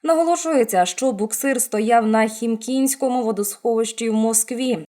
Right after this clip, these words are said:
зокрема навпроти північного річкового вокзалу. Повідомлення про пожежу на ньому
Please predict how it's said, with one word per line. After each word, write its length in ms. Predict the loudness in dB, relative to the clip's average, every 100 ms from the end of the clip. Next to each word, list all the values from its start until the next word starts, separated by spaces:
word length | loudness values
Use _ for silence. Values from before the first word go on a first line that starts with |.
| _
зокрема 460 | -6 -2 0 0 0
навпроти 420 | -4 -2 -4 -4
північного 580 | -6 -4 -4 -4 -4 -4
річкового 520 | -4 -6 -4 -4 -4
вокзалу. 680 | -6 -4 -2 -2 -2 -4 -8 _
Повідомлення 680 | -4 -2 0 -2 -2 -2 -2
про 220 | 0 -2
пожежу 460 | 0 0 2 0 0
на 160 | -2 -4
ньому 420 | -2 0 0